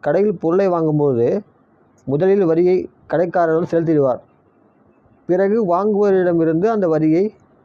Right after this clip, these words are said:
பெற்றுக்கொள்வார். வரி பெ-, பளு என்பது நம்ம ஒரு நுகர்வு வாங்குறோம்ல, வரி ப-, வரி பளு வந்து வாங்குபவர் மீது தான் விழும் மறைமுக வரியில. ஆனா வந்து கட்டுறது வந்து கடைக்காரர்.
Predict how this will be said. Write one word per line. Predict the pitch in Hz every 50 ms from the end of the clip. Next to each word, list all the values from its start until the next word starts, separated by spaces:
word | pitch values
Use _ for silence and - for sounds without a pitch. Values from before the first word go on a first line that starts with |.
| _ _ -
பெற்றுக்கொள்வார். | - 170 170 185 160 151 151 139 131 123 107 - - - _ _ _ _ _ _ _ _ _ _ _ _ _ - _ _ _ -
வரி | 117 143 160 196 240 202 - -
பெ-, | 202 190 180 175 165 160 156 -
பளு | 156 156 185 202 208
என்பது | 180 156 147 139 131 127 135 160 196 202 - - _ _ - _ _
நம்ம | - 151 156 156 147
ஒரு | 143 143 139
நுகர்வு | 147 185 196 185 165
வாங்குறோம்ல, | 160 170 185 175 175 165 160 160 151 117 110 117 123 135 - - -
வரி | 139 151 180 175
ப-, | 147 147 143 -
வரி | - 135 151 175
பளு | 165 156 151 147
வந்து | 143 139 139 151 196 233 - _ _ _ _ _ _ -
வாங்குபவர் | - 131 156 190 208 196 190 196 185 190 180 170
மீது | 156 156 156 151 151 143
தான் | 156 190 220 233 - _ _ _ _ -
விழும் | - 135 131 127 110 - _ _ _ _ _ _ _ - -
மறைமுக | 139 139 143 165 170 160 139
வரியில. | 139 131 120 113 110 107 - - _ _ _ _ _ _ _ _ _ _ _ _ _ _ _ _ _ _ _ _ -
ஆனா | - 170 180
வந்து | 165 160 170 196 190 190 -
கட்டுறது | - 151 147 - - 196 196 185 175
வந்து | 170 175 214 233 247 269 - -
கடைக்காரர். | - 151 165 165 139 151 143 131 120 110